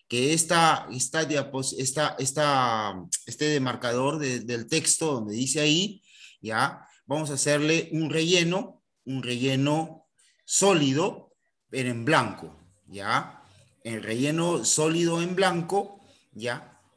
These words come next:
Y acá le vamos a dar, ya no, ni, ni, le podemos poner el color blanco si quieren. Ya, ahí le ponemos el color blanco, ya,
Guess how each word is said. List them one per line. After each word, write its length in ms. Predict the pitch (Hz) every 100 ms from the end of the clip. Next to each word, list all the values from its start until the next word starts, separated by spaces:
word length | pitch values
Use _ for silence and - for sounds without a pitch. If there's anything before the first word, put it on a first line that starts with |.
| - - _
Y 380 | 147 156 - -
acá 260 | 120 127
le 120 | 127 123
vamos 300 | 120 123 123
a 100 | 117
dar, 220 | 117 120
ya 120 | 160
no, 100 | 190
ni, 220 | 180 156
ni, 240 | 139 151 147
le 460 | - 151 156 160
podemos 320 | 135 170 185
poner 300 | 180 143 151
el 60 | 147
color 320 | 135 123 123
blanco 360 | 110 113 107 147
si 140 | 117
quieren. 520 | 98 110 117 175 - - _ _ _ _ 277 - _ _ _ _ _ _ _ _
Ya, 360 | 98 98 117 -
ahí 160 | 113 120
le 120 | 123
ponemos 380 | 113 120 131 131
el 100 | 104
color 280 | 104 120 127
blanco, 640 | 156 143 135 165 - - _ _ 104 -
ya, 460 | 104 117 127 -